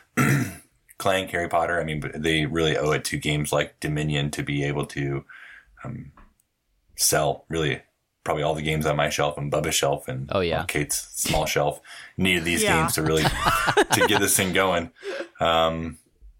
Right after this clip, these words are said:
Speaker 1: and then I was even thinking, like, as far as video games, um, the original Legend of Zelda, like, that was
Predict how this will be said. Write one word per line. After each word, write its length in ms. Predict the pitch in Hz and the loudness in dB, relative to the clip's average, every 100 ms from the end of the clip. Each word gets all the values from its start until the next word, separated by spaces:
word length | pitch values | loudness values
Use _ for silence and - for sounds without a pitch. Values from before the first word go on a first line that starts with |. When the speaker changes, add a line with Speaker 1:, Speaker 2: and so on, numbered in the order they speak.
| _ - | _ -2
Speaker 1:
and 120 | 123 | 2
then 100 | 151 | 4
I 40 | 165 | 4
was 140 | 143 | 4
even 160 | 143 127 | 2 2
thinking, 300 | 120 113 95 | 0 0 2
like, 300 | 87 82 - - - | 0 0 -10 -16 -4
as 120 | - | 0
far 120 | 135 | 2
as 100 | 107 | 2
video 200 | 92 98 | 2 0
games, 440 | 101 101 101 101 - - | 2 0 -2 -4 -4 -2
um, 520 | 80 71 69 71 73 _ _ _ _ _ _ - | 2 2 0 -4 -12 _ _ _ _ _ _ -2
the 120 | 104 | 2
original 360 | 107 120 139 110 | 2 2 2 2
Legend 380 | 98 95 101 | 2 0 -2
of 100 | 85 | -2
Zelda, 480 | 78 85 90 117 123 _ 82 | 0 0 2 0 -2 _ -8
like, 300 | 73 - - - | -8 -10 -8 0
that 180 | 113 | 0
was 380 | 147 143 104 - | 2 2 2 0